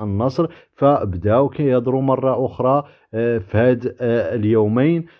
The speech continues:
حول، آه، صيغة بعض البنود اللي ما كانوش متفقين عليها،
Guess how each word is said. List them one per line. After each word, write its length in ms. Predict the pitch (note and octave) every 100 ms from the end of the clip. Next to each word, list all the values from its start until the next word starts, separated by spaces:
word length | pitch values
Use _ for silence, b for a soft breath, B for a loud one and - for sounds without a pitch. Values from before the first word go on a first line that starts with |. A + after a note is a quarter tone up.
| _
حول، 400 | - C#3+ G#2+ G#2
آه، 580 | A#2 A2+ - A2 A2 F#2+
صيغة 540 | - D#3+ C3+ G#2 G#2+ G2
بعض 380 | G2+ F#2+ A2+ A#2
البنود 480 | G2+ G#2 A2+ A#2
اللي 180 | F#2+ G#2
ما 120 | A2
كانوش 500 | G#2 G#2+ G#2 A2+ B2
متفقين 480 | B2+ - B2 - B2
عليها، 380 | A2 A#2+ A#2+